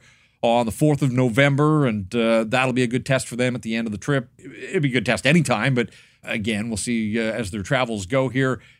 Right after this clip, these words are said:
And I mentioned earlier, Harm, you're heading out on this road trip as well. So what are you looking forward to? And, uh,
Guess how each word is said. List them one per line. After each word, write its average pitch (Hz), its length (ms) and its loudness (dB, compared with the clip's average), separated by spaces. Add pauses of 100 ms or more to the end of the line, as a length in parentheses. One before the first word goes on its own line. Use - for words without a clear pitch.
And 107 100 0
I - 60 2
mentioned 220 300 0
earlier, 302 300 0
Harm, 131 220 2
you're 160 140 2
heading 165 180 4
out 156 120 2
on 147 80 -4
this 139 140 -6
road 160 180 -2
trip 156 240 -6
as 131 180 -2
well. 156 200 2
So 147 340 0 (180)
what 156 280 4
are - 20 4
you 190 100 4
looking 190 320 2
forward 190 580 0
to? 175 380 4
And, 127 300 -2
uh, 135 420 2